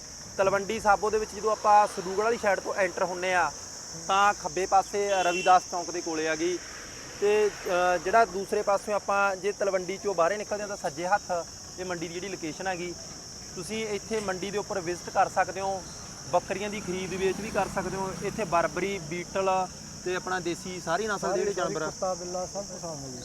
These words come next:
Speaker 1: ਸਭ
Speaker 2: ਟੋਟਲ
Speaker 1: ਜਾਨਵਰ, ਯਾਨੀ ਕਿ
Speaker 2: ਹਾਂ,
Speaker 1: ਪੰਛੀ,
Speaker 2: ਹਰ ਇੱਕ ਜਾਨਵਰ,
Speaker 1: ਹਨਾ?
Speaker 2: ਛੋਟੇ ਪੰਛੀ, ਸਾਰਾ ਕੁਛ ਆ ਮਿਲੂ।
Speaker 1: ਤੇ ਥੋੜ੍ਹਾ ਮੰਡੀ ਦਾ ਵੀ ਤੁਹਾਨੂੰ ਰਾਊਂਡ ਲਵਾ ਦਿੰਦੇ ਆ। ਹਜੇ ਮੰਡੀ ਦਾ, ਯਾਨੀ ਕਿ, ਸਟਾਰਟਿੰਗ ਆ, ਜਾਨਵਰ ਪਹੁੰਚ ਰਹੇ ਨੇਗੇ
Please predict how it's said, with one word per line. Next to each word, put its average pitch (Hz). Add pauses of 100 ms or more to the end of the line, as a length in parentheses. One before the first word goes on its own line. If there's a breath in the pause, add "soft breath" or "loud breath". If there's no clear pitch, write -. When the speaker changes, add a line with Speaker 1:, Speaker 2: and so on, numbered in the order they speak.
Speaker 1:
ਸਭ 160
Speaker 2:
ਟੋਟਲ 165
Speaker 1:
ਜਾਨਵਰ, 165
ਯਾਨੀ 170
ਕਿ 170
Speaker 2:
ਹਾਂ, 156
Speaker 1:
ਪੰਛੀ, 165
Speaker 2:
ਹਰ 180
ਇੱਕ 202
ਜਾਨਵਰ, 139
Speaker 1:
ਹਨਾ? 170
Speaker 2:
ਛੋਟੇ 185
ਪੰਛੀ, 160
ਸਾਰਾ 165
ਕੁਛ 170
ਆ 135
ਮਿਲੂ। 123 (100)
Speaker 1:
ਤੇ 180
ਥੋੜ੍ਹਾ 190
ਮੰਡੀ 202
ਦਾ 214
ਵੀ 233
ਤੁਹਾਨੂੰ 220
ਰਾਊਂਡ 190
ਲਵਾ 185
ਦਿੰਦੇ 190
ਆ। 208
ਹਜੇ 208
ਮੰਡੀ 208 (180)
ਦਾ, 185
ਯਾਨੀ 208
ਕਿ, 233
ਸਟਾਰਟਿੰਗ 190
ਆ, 202
ਜਾਨਵਰ 175
ਪਹੁੰਚ 160
ਰਹੇ 214
ਨੇਗੇ 196